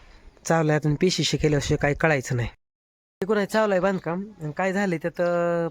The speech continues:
पाऊस येतो ना, दोन तीन दिवस झालं काही कामगार येई नाही तीच, बारीक बारीक चालू आहे पाऊस. आणि आज जरा ऊन पडलंय.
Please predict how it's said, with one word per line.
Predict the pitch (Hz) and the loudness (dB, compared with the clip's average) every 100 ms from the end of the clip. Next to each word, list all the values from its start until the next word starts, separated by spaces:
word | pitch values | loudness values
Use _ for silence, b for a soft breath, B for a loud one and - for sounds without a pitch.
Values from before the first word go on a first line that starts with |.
| - | -2
पाऊस | 185 180 190 | -2 -2 -4
येतो | 175 170 | -4 -2
ना, | 170 | 0
दोन | 180 | -2
तीन | 175 160 | -2 -2
दिवस | 156 | -2
झालं | 160 156 | -2 -4
काही | 160 | -6
कामगार | 151 175 151 147 | -6 -6 -4 -4
येई | 156 | -2
नाही | 151 | -4
तीच, | 139 151 - | -6 -10 -10
बारीक | 151 151 139 | -6 -6 -6
बारीक | 143 143 | -6 -6
चालू | - 165 139 | -4 -4 -4
आहे | 135 - B B B B - | -6 -10 B B B B -6
पाऊस. | 156 147 - | -4 -4 -4
आणि | 151 151 | -2 -2
आज | 151 151 | -2 -2
जरा | 147 151 | -2 -2
ऊन | 151 165 | -2 -2
पडलंय. | 170 160 151 | -2 -2 -2